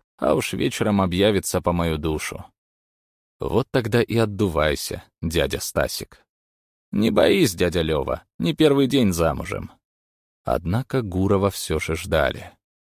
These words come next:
Когда он выходил из здания, к нему подошла светловолосая, худенькая молодая женщина с короткой стрижкой. «Простите, пожалуйста», — сказала она. «Да», — вопросительно посмотрел на неё Лев Иванович.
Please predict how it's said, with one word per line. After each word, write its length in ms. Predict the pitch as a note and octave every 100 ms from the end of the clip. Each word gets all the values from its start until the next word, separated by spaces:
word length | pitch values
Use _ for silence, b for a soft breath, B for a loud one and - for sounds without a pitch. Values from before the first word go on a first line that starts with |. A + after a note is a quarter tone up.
| _
Когда 280 | - E2+ E2+
он 120 | G2+
выходил 400 | G2 - F2+ G2
из 100 | F#2
здания, 640 | E2 E2 F2+ G#2 G#2+ D2+ B1+
к 160 | -
нему 220 | G2 A#2+ C3
подошла 480 | A2+ G2 - G#2+
светловолосая, 1000 | G2 F#2+ - F2 D#2+ D#2+ G2 A2 - G2
худенькая 640 | F2 - A#2+ A2+ G#2 G2+ G2
молодая 560 | F#2+ F#2 F2 E2+ D#2+
женщина 580 | F#2 G2 G2+ - F#2+ F#2
с 80 | -
короткой 460 | G#2 G#2 - G2
стрижкой. 680 | F2+ - F#2 E2 - - F#2+ _ _ _ _ _ _ _ _ _ _
«Простите, 440 | - C3 - E3+ C#3
пожалуйста», — 640 | G#2+ G2 F#2+ D#2+ - - _ _ -
сказала 560 | - D#2+ D#2 C#2 C2+
она. 320 | C2+ B1+ - _ _ _ _ _ -
«Да», — 360 | - C#2 C#2+ G2 _ -
вопросительно 720 | E2 D2+ D#2+ - - D2+ D#2
посмотрел 540 | D2 E2 D#2 D#2 D2 D#2
на 100 | D2
неё 280 | D2 D2
Лев 240 | D2 D2 -
Иванович. 600 | F2 D#2+ C2 C2+ -